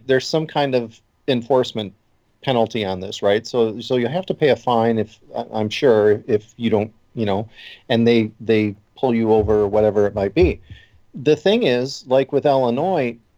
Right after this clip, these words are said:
there was no indication of whether out of state needed to have these as well. And I contacted, you know, I tried contacting the D N R and everything to find out. I got, like, zero response. I couldn't get anybody to tell me,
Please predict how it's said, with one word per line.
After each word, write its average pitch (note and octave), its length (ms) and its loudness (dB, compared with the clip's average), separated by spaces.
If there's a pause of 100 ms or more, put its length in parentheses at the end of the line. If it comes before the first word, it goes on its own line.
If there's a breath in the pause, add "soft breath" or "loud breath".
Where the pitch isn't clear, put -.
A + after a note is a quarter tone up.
there C3+ 280 2
was B3 220 0
no C#3+ 380 2
indication D3+ 720 -4
of A2+ 100 -2
whether A2+ 480 2
out C#3 220 2
of B2+ 100 -4
state C#3 420 -2 (240)
needed A2 400 -4
to B2 80 -6
have G#2+ 400 -4
these A2 300 -2
as A#2 160 -4
well. C#3 460 -4 (720)
And B2+ 100 2
I A3+ 120 2
contacted, C#3 760 0
you A#2+ 80 0
know, A#2 100 2
I B2+ 60 0
tried C3 260 -2
contacting B2 480 -6
the G#2 60 -8
D A2 140 -4
N A2 100 0
R G#2+ 220 2
and A2 80 0
everything A2+ 320 -4
to - 60 -8
find A2+ 260 -2
out. C#3 220 2 (440 soft breath)
I B2+ 80 -4
got, C3+ 180 2 (120)
like, A#2 180 2 (240)
zero B2+ 520 2
response. G#2+ 680 -8
I A2+ 80 -4
couldn't A2 260 -10
get - 240 -6
anybody B2+ 560 0
to A#2+ 120 -4
tell C#3+ 300 0
me, G2+ 260 -2